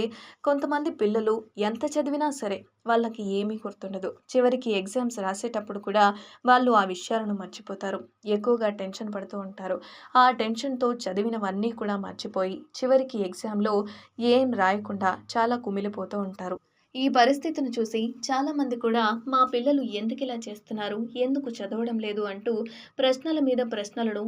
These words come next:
వేస్తూ ఉంటారు. ఇలాంటి సమస్యలకి తప్పకుండా ఈ పౌర్ణమి రోజు చేసే ఈ ఒక్క పరిహారం అద్భుతమైన ఫలితాలను ఇస్తుంది. మీ పిల్లలు భవిష్యత్తులో ఎటువంటి అనారోగ్య సమస్యలకు గురి కాకుండా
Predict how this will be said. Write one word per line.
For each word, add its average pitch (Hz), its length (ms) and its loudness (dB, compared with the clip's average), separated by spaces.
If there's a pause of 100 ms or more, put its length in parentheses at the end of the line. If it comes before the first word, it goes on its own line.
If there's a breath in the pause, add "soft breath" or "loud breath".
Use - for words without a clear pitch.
(100)
వేస్తూ 208 360 -8
ఉంటారు. 196 420 -10 (160)
ఇలాంటి 226 420 2
సమస్యలకి 220 540 -6
తప్పకుండా 214 580 -6 (420 loud breath)
ఈ 262 140 -2
పౌర్ణమి 262 460 2
రోజు 226 240 -2
చేసే 214 380 -6
ఈ 214 200 -10
ఒక్క 208 300 -8
పరిహారం 208 580 -8 (260)
అద్భుతమైన 208 540 -8
ఫలితాలను 208 520 -12
ఇస్తుంది. 202 400 -12 (380 loud breath)
మీ 233 160 2
పిల్లలు 233 420 2
భవిష్యత్తులో 214 640 -4 (160)
ఎటువంటి 233 520 -4
అనారోగ్య 220 480 -4
సమస్యలకు 208 580 -10
గురి 214 260 -4
కాకుండా 220 480 -6